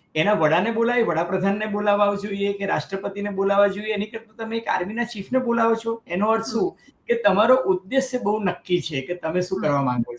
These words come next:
Speaker 1: છો. અને કોઈ પણ યુદ્ધ શરૂ થાય એ પહેલા એના ઓબ્જેક્ટિવ્સ ડિસાઇડ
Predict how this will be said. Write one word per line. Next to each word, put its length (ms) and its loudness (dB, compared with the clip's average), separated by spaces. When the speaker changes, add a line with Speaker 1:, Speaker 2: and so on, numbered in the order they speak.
Speaker 1:
છો. 160 -10
અને 140 -2
કોઈ 260 -4
પણ 320 2
યુદ્ધ 220 -2
શરૂ 300 2
થાય 360 0
એ 100 6
પહેલા 260 2
એના 320 0
ઓબ્જેક્ટિવ્સ 600 -2
ડિસાઇડ 320 -2